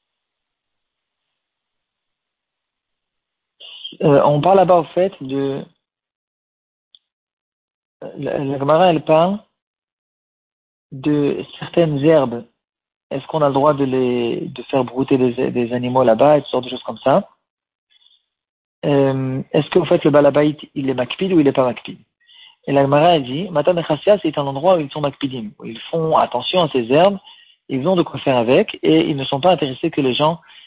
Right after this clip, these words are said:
viennent et utilisent, et utilisent et cueillent ces, ces herbes. Alors Rachid, il dit, Makom Behemotu, Tzrichim Lemiretov. Là-bas, dans cet endroit-là, c'est dans, c'est un endroit où ils avaient beaucoup d'animaux,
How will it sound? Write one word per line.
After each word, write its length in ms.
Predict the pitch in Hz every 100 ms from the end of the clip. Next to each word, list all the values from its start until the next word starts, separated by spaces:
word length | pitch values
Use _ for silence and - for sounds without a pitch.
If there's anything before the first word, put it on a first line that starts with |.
| _
viennent 320 | 123 139 180
et 80 | 156
utilisent, 400 | 127 - 120 120 -
et 100 | 131
utilisent 500 | - 131 165 160 139
et 80 |
cueillent 280 | 120 170 160
ces, 160 | 147 131 -
ces 180 | 127
herbes. 240 | 117 104 -
Alors 220 | - 123
Rachid, 240 | 139 156 175
il 60 |
dit, 100 | 131
Makom 320 | 160 147 190 185
Behemotu, 540 | 160 131 123 180 214 -
Tzrichim 260 | - 160
Lemiretov. 540 | 160 143 131 127 107 95
Là-bas, 260 | 120 165
dans 160 | 196 147
cet 160 | 147 123
endroit-là, 380 | 107 107 127 196
c'est 60 | 180
dans, 220 | 160 143 -
c'est 160 | 156 147
un 60 |
endroit 320 | 143 135 151 147
où 80 |
ils 100 | 131
avaient 160 | 127 127
beaucoup 220 | 120 -
d'animaux, 380 | 110 104 110 190